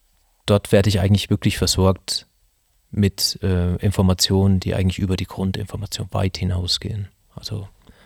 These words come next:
danach bin ich wirklich gut gerüstet für den Kleingarten. Und wenn ich so einen Überblick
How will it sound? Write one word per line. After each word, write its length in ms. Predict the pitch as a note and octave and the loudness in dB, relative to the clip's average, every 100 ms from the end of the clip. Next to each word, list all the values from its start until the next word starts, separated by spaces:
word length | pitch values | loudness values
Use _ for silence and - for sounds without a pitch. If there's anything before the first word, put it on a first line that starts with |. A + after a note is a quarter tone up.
| - | -4
danach 260 | F#2 F#2 | 0 0
bin 160 | - F#2 | 2 0
ich 140 | F2 | 0
wirklich 480 | F#2 - F#2 - - _ _ _ _ _ _ | -6 -4 -6 -6 -12 _ _ _ _ _ _
gut 220 | A2+ A2 | 0 0
gerüstet 680 | - F#2+ G#2 - G#2+ - - - | 2 2 2 2 0 -2 -8 -14
für 180 | - G2 | -4 0
den 140 | F#2+ | 0
Kleingarten. 640 | - F#2 F#2 F#2 F#2 F#2+ - _ _ _ _ - - _ | 0 0 0 -2 -4 -6 -8 _ _ _ _ -20 -20 _
Und 160 | - F#2+ | 0 4
wenn 100 | A#2+ | 4
ich 80 | |
so 100 | - | 4
einen 220 | A2 G2 F#2+ | 2 2 2
Überblick 760 | C#3 F3 D#3 C#3+ A#2+ - - | 2 0 0 0 -2 -6 -16